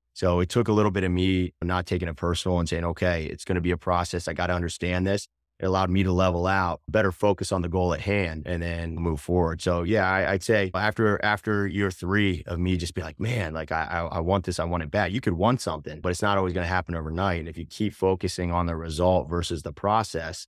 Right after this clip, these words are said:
you're gonna get stuck in the mud. And I think I was thinking of the result versus the process. And then when I started thinking about the processes versus the result, that's when we started to see that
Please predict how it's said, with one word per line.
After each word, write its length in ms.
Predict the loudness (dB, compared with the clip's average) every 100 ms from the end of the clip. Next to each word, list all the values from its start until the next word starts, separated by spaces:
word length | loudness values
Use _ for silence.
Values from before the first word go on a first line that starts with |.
| -6
you're 220 | -2 0
gonna 180 | 2 0
get 160 | -2
stuck 320 | -4 -4 -2 -2
in 80 |
the 80 | -4
mud. 340 | 0 2 2 -2
And 200 | -6 -6
I 120 | -6
think 200 | -4 -2
I 80 | 0
was 200 | -2 -6
thinking 240 | -4 -2 -2
of 60 |
the 80 | -4
result 400 | -4 0 0 2
versus 300 | -2 -4 -6
the 80 | -8
process. 680 | -4 0 0 -2 -6 -6 -10
And 100 | -4
then 120 | -2 0
when 100 | 0
I 80 |
started 420 | -2 0 2 2 0
thinking 200 | -2 0
about 180 | -2
the 80 | -2
processes 640 | -2 0 0 0 -4 -4
versus 400 | -2 -2 -2 -6
the 80 | -8
result, 520 | -8 -2 2 4 2 -6 _ _ _
that's 320 | -2 -2 -2
when 320 | -2 -2 -2 -2
we 120 | -4
started 320 | 0 0 0
to 40 |
see 140 | -2 0
that 260 | 0 -4